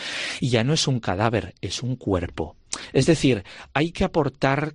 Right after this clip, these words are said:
una cierta, o, o tenemos que hacer como discípulos y discípulas en este tiempo,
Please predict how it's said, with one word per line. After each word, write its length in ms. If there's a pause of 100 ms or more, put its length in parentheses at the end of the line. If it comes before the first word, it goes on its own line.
una 240
cierta, 560
o, 240
o 120
tenemos 440
que 80
hacer 240
como 240
discípulos 720
y 40
discípulas 1000
en 120
este 280
tiempo, 580